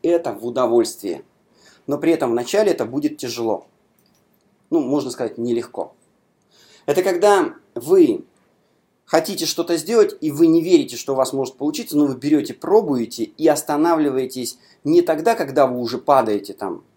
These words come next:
в спортзале или падаете от из-, отсутствия сил, потому что вы не можете никак выучить этот английский язык,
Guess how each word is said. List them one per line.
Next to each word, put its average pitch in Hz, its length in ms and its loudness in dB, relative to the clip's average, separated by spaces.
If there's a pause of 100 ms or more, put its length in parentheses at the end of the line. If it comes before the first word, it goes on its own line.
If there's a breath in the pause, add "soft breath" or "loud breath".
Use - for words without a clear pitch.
(680)
в - 80 -16
спортзале 156 520 2
или 120 220 -2
падаете 120 680 2 (240 soft breath)
от 127 320 -4 (420)
из-, 135 240 -6 (520)
отсутствия 151 500 -2
сил, 160 200 0
потому 139 280 -2
что 131 160 -8
вы 123 160 -4
не 131 100 0
можете 151 420 -2
никак 120 380 2
выучить 127 320 -6
этот 117 220 -6
английский 123 460 -6
язык, 139 300 -4